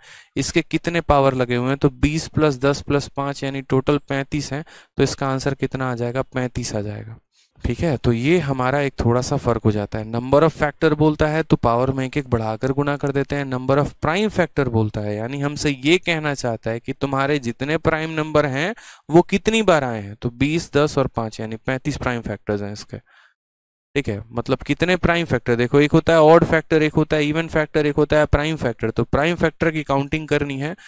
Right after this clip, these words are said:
तो यहाँ जितने भी प्राइम नंबर हैं उनके पावर को काउंट कर दो, वही होता है प्राइम फैक्टर की काउंटिंग।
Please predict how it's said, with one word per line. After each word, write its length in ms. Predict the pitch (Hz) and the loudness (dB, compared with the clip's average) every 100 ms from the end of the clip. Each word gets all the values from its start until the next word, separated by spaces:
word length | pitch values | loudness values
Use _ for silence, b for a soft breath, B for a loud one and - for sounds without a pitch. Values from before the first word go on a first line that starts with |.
| B B - | B B 0
तो 60 | |
यहाँ 300 | 147 143 151 | 2 2 -2
जितने 380 | 139 131 151 170 | -4 -4 -2 0
भी 120 | 180 | 2
प्राइम 300 | 180 160 165 | 2 0 -2
नंबर 300 | 160 151 147 | -8 -2 0
हैं 100 | 147 | 2
उनके 280 | 147 143 147 | 0 -2 -2
पावर 300 | - 135 139 | 0 4 4
को 100 | 143 | 2
काउंट 280 | 135 127 123 | 0 0 -2
कर 160 | - 123 | -2 0
दो, 140 | 139 | 2
वही 240 | 123 123 139 | 2 2 2
होता 260 | 120 117 | 0 0
है 60 | 127 | -2
प्राइम 240 | 120 117 117 | -2 -4 -4
फैक्टर 340 | 110 - 117 | -8 -4 -4
की 140 | - | -4
काउंटिंग। 420 | 113 107 101 104 | -8 -8 -10 -14